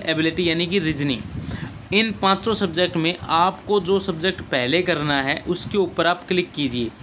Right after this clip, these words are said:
जैसे कि मैं अगर साइंस के ऊपर क्लिक करता हूँ तो साइंस का पेपर ओपन हो जाएगा, अगर मैं सोशल साइंस के ऊपर क्लिक करता हूँ तो सोशल साइंस का पेपर क्लिक हो जाएगा, अगर मैं यहाँ पर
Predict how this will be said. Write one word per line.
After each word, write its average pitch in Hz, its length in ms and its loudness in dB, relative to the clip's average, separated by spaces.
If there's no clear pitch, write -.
जैसे 165 240 2
कि 190 160 2
मैं 185 200 2
अगर 175 100 2
साइंस 185 360 -2
के 190 80 0
ऊपर 180 180 -2
क्लिक 175 280 -2
करता 170 200 0
हूँ 156 100 0
तो 147 80 -2
साइंस 139 340 0
का 170 80 0
पेपर 165 280 0
ओपन 165 260 0
हो 170 60 2
जाएगा, 147 320 0
अगर 170 180 2
मैं 190 120 2
सोशल 190 340 -2
साइंस 190 320 0
के - 100 -4
ऊपर 175 200 -2
क्लिक 170 280 -2
करता 165 220 -2
हूँ 165 80 -2
तो 160 60 -2
सोशल 147 340 -4
साइंस 147 280 -2
का 170 80 -2
पेपर 165 260 -2
क्लिक 190 240 0
हो 190 80 2
जाएगा, 151 300 0
अगर 180 240 2
मैं 190 240 2
यहाँ 175 200 2
पर 175 320 0